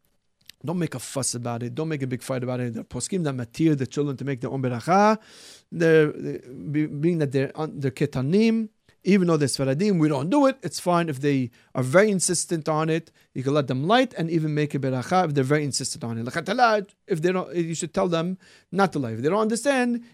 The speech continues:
even they light with the beracha, that's fine. Above the age of bar mitzvah, you should really not tell, you should tell them they shouldn't light because our minhag is that we each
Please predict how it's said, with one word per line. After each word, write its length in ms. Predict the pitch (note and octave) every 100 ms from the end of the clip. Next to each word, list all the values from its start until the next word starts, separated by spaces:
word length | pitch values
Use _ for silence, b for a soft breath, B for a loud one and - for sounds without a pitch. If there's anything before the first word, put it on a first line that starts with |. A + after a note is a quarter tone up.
| _
even 180 | A3 G3+
they 160 | E3+
light 420 | E3 F3+ D#3+ C#3+ -
with 140 | D3+ C#3
the 60 |
beracha, 440 | B2+ B2+ B2 G3+ -
that's 200 | C#3 -
fine. 340 | C3 G#2+ - - _ b b b
Above 300 | D3 G3 C4
the 120 | C4+
age 140 | B3 A#3
of 80 |
bar 160 | F3 F3
mitzvah, 640 | F#3 C#4 A#3 D#3+ D#3+ F3 - _ b b b
you 160 | E3+ F#3
should 200 | F#3+ E3
really 460 | G#3+ B3+ A#3 A3
not 340 | F3 E3+ B3+ -
tell, 240 | G#3 F#3
you 160 | - D#3
should 180 | E3+
tell 120 | B3+ B3
them 220 | G3 D#3+
they 80 | D3+
shouldn't 280 | - F#3
light 160 | G#3+ G#3+
because 240 | C#3 B2
our 140 | C3+ E3
minhag 280 | D3+ D3+ D3+
is 120 | C3
that 220 | C#3 -
we 100 | C#3
each 380 | D3 D#3 -